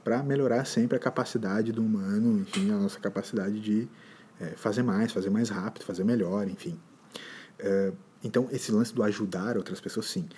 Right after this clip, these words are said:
O, o que eu quis dizer no meu, no meu ponto, eu uso muito sempre uma frase que é o seguinte,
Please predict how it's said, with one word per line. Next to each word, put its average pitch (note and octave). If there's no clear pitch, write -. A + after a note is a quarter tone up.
O, A#2+
o C3+
que C3+
eu C3+
quis D#3+
dizer A#2
no A2
meu, G#2
no G2+
meu G2+
ponto, A#2+
eu G#2
uso A2+
muito A2
sempre G#2+
uma G2+
frase G2
que -
é -
o G#2
seguinte, G#2